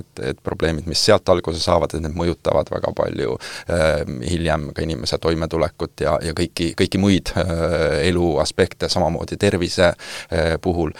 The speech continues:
Ehm, kui, kui levinud see probleem on, kui paljusid inimesi ta juba praegu, äh, puudutab, et kõikide nende, nende kaheksa, äh, kriteeriumi puhul me siis, äh, vaatasime, hindasime sellisel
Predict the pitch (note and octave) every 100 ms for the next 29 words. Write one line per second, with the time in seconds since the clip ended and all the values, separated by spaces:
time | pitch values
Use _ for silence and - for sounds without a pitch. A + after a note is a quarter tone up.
0 | - - F2+ F2+ F2 E2 E2 D#2 - A2+
1 | G#2 F#2+ F2 F2+ D#2+ A2 F#2 G2+ G#2+ F2+
2 | F2 - F2+ - E2+ F2+ F2 E2 D#2 F#2
3 | F2+ G2 E2+ E2 F2+ E2+ D#2 D#2+ D2 D#2
4 | D#2 - F2+ E2 - D#2+ E2+ E2 D#2+ D#2
5 | F2 E2+ D#2 - D#2+ - - - - A#2+
6 | A#2 F2+ F2+ E2+ F2 F2 D#2 - _ _
7 | _ - _ - G2 F#2 G#2 G#2 - -
8 | E2+ F2 - F2 F2 F2 F2+ F2 E2 E2
9 | - - B2 A#2+ F2 E2 F2+ F2 E2 E2+
10 | F2 - F2+ E2+ E2 - - - G2 -
11 | E2+ E2+ E2+ E2+ F2 E2 E2 C2+ - G#1
12 | D2+ F2 G#2+ F2 F2+ E2 F2 D2+ E2